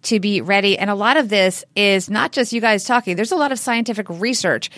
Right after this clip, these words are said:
here and a lot tying in technology to money and how it's going to specifically impact our lives. You're gonna give us a preview, and you brought with you a list of different ways that all these things are going to affect money and our lives.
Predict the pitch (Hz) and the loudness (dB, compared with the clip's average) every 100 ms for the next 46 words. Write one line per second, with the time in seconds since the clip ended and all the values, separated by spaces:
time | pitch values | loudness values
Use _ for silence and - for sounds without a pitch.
0 | - - 190 190 196 196 185 214 240 - | -20 -4 0 2 2 -2 0 2 2 0
1 | - 208 202 196 180 175 185 190 180 185 | -2 0 2 -2 -4 -4 -2 0 0 -2
2 | 175 - - - - 240 220 190 202 202 | -2 -8 -18 -6 0 2 2 0 2 4
3 | 196 180 185 175 196 196 - 190 185 180 | 4 2 -2 -2 0 0 -2 -4 -2 -4
4 | - 170 196 185 190 190 175 185 180 180 | -6 -6 -4 -4 -2 -2 -2 -4 -4 -4
5 | - 185 180 170 160 - - - 185 269 | -4 -2 0 0 -2 -14 -20 -8 -2 0
6 | 330 294 247 247 247 - - 214 - 262 | 0 0 2 2 2 0 -4 -4 -4 -2
7 | 240 214 175 196 185 220 269 208 202 196 | 0 2 2 0 0 2 2 0 -2 -2
8 | 185 190 247 - - - - - 185 208 | -2 0 0 0 -8 -20 -6 -2 0 0
9 | 208 220 175 196 180 160 - 175 175 170 | -2 -2 0 0 2 0 -6 -4 0 2
10 | 160 _ - 196 220 214 - 190 190 180 | 0 _ -2 0 2 0 0 -2 -2 0
11 | 185 185 180 165 175 165 - 180 185 185 | 0 0 -2 0 -2 -2 -8 -4 -2 0
12 | 180 165 175 170 165 165 160 156 156 | -2 -4 -2 0 0 0 2 2 -2